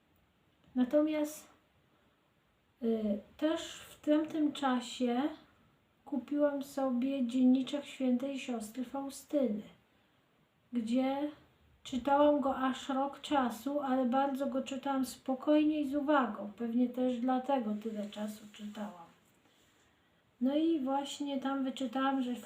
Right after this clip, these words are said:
święta Faustyna miała kapłana, ojca duchownego. I w takim dobrym wymiarze trochę jej zazdrościłam i zaczęłam sama pragnąć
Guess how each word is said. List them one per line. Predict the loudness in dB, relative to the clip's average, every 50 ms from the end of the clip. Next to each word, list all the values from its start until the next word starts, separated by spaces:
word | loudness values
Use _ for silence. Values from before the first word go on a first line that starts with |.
| -16 -18 -16
święta | -16 -6 -4 -2 0 0 0 -2 -4
Faustyna | -4 -2 -2 0 0 -2 -2 -6 -12 -4 -2 -2 0 0 -2 -2 -2
miała | -2 0 0 0 0 -2 -2 -4 -6 -6
kapłana, | -4 -6 -6 -4 -4 -2 0 2 2 0 0 -2 -4 -4 -4
ojca | -2 -2 -2 -2 -4 -6 -4
duchownego. | -4 -4 -4 -4 -6 -6 -6 -4 -6 -6 -6 -8 -10 -16 -20 -20 _ _ _ _ _ _ _ _ _ _ _ _ _ _ _ _ _ _ _ _ _ _ _ _ -6
I | -4
w | -4 -2
takim | -4 -4 -4 0 2 4 4 6
dobrym | 6 4 4 4 2 2 4 4 4 4 2 0 -6 -16 _ _ -20 _ -8
wymiarze | -4 0 2 4 6 6 4 4 0 -2 -2 -2 -4 -4 -4 -6 -8 -12 -18 _ _ _ _ _ _ _ _ _ _ _ _ _ _ _ _ _ _ _ _ -12 -6
trochę | -4 -2 -2 0 0 0 2
jej | 2 2 2
zazdrościłam | 2 2 2 0 -2 -6 -6 -6 -6 -6 -8 -4 0 0 0 0 0 -2 -4 -6 -8 -10 -12 -18 _ _ _ _ _ _ _ _ _ _ _ _ _ _ _ _ _ _ _ _ _ _ _ _ _ _ _ _ _ _ _
i | -4 4
zaczęłam | 6 6 6 6 2 0 2 2 0 -2
sama | -2 -4 -2 0 4 4 6 6 4 2 2
pragnąć | -2 -4 -4 -2 -2 -2 0 -2 0 0 0 0 0 -2 -6 -10 -16